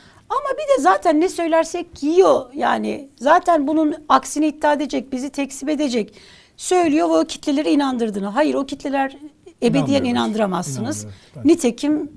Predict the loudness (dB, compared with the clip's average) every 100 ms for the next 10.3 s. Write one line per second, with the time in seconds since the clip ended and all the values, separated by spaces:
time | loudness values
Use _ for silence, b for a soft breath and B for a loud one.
0 | -10 -6 -4 -6 -10 -16 _ 0 0 0
1 | 2 4 4 4 4 2 2 4 6 6
2 | 4 0 -2 -2 -4 -6 -8 -14 _ _
3 | _ _ -10 -6 2 4 4 0 -2 -2
4 | -2 -4 -2 0 0 -4 -6 -4 -2 -2
5 | -2 -2 0 -2 0 -2 -4 -8 -4 -4
6 | 2 4 4 0 -4 -6 -6 -6 -6 0
7 | 2 2 -2 -4 -8 -10 -6 -6 -6 -8
8 | -12 -6 -6 -4 -6 -4 -6 -8 -6 -2
9 | -2 -2 -6 -6 -2 0 0 -2 -6 -10
10 | -8 -8